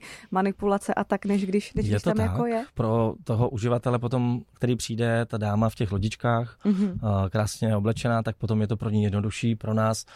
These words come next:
Speaker 2: a nákladnější, protože musíme tu část toho opravdu takového toho zářivého betonu, který ti svítí do kamer, zakrýt,
Speaker 1: Hmm.
Speaker 2: překrýt.
Speaker 1: Když jsi zmínil dámu v lodičkách, tak, eh, když jsi začínal s Octagonem, napadlo tě někdy, eh, že budou právě jako Octagon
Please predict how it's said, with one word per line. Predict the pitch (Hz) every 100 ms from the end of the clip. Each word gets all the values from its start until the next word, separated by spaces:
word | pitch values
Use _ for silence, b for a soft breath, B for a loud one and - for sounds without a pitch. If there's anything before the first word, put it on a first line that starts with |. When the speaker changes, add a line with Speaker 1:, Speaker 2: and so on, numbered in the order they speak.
| B B B B
Speaker 2:
a | 107
nákladnější, | 107 107 123 117 -
protože | 113 107 104
musíme | 107 - 113
tu | 107
část | - 104 101 -
toho | 104 104
opravdu | 110 107 107
takového | 101 113
toho | 110
zářivého | 98 110 110 113 110 110
betonu, | 104 113 113 120
který | - 110
ti | 113
svítí | - 113 - 113 110
do | 107
kamer, | 113 110 107 107 B B -
zakrýt, | 92 90 -
Speaker 1:
Hmm. | 214
Speaker 2:
překrýt. | 202 165 95 - _ B B B
Speaker 1:
Když | 185 185
jsi | 254
zmínil | 240 226 220
dámu | 214 208 233
v |
lodičkách, | 240 190 185 - 151 151 -
tak, | 180 -
eh, | 185 175
když | 170 175
jsi | - 185
začínal | 185 - 170 165
s | -
Octagonem, | 180 180 170 170 170
napadlo | 175 156 202 202 196
tě | -
někdy, | 202 190 180 180 - B B B
eh, | 180 185 175 175 -
že | 160 190 180 175 170 170
budou | 180 196 196
právě | 190 180 175 175
jako | 175 196
Octagon | 185 - 185 180 190